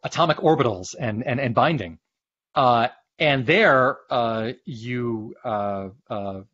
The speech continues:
you know, have various tools for, for understanding those, those chemical properties.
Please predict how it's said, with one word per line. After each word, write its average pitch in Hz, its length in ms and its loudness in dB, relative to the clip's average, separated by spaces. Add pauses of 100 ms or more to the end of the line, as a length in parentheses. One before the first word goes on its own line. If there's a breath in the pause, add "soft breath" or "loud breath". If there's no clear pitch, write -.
(160)
you 123 80 -6
know, 104 80 -4
have 113 300 -2
various 120 400 0
tools 202 400 2
for, 101 400 -4
for 113 120 0
understanding 117 460 0
those, 107 220 -4
those 117 160 -8
chemical 113 280 -2
properties. 123 500 0